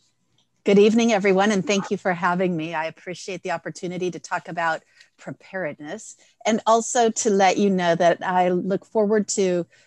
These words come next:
questions that come up later. Sometimes you'll talk about something you've experienced and then a friend will say, "Well, what about X?" And so,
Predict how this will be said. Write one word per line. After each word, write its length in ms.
questions 400
that 140
come 180
up 160
later. 260
Sometimes 560
you'll 100
talk 280
about 220
something 380
you've 200
experienced 640
and 120
then 220
a 80
friend 240
will 120
say, 160
"Well, 160
what 160
about 260
X?" 320
And 180
so, 400